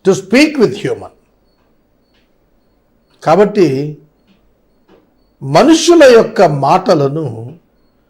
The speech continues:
మనం జాగ్రత్తగా పరిశీలించాలి.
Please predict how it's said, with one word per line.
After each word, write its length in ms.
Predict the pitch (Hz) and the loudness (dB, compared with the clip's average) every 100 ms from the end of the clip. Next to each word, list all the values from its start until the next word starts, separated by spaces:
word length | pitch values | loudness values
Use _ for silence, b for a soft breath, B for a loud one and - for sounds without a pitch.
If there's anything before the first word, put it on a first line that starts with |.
| _ _ - | _ _ -4
మనం 500 | 139 143 131 131 - _ - | -2 -2 -4 -10 -20 _ -20
జాగ్రత్తగా 1200 | 120 131 156 165 202 190 202 165 143 120 104 107 - _ _ _ _ _ | -8 -4 -2 0 2 2 0 -2 -2 -6 -8 -16 -20 _ _ _ _ _
పరిశీలించాలి. 880 | 127 - - 104 95 78 - - - | -8 -8 -10 -14 -16 -16 -18 -18 -20